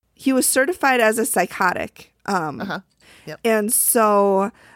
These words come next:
Speaker 1: they said that when, when he would go to take a bath, they would have to lock up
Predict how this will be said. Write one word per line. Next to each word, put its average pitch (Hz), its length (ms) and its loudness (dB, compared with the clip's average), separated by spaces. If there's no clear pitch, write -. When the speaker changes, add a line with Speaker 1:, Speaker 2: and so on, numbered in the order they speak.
Speaker 1:
they 226 200 0
said 247 800 0
that 208 680 -2
when, 220 760 0
when 226 160 4
he 285 480 2
would 233 300 -2
go 214 180 2
to 220 80 4
take 214 260 -2
a 196 60 -2
bath, 180 560 -2
they 214 200 0
would 214 120 4
have 226 260 -4
to 269 120 -4
lock 202 340 -2
up 185 160 -4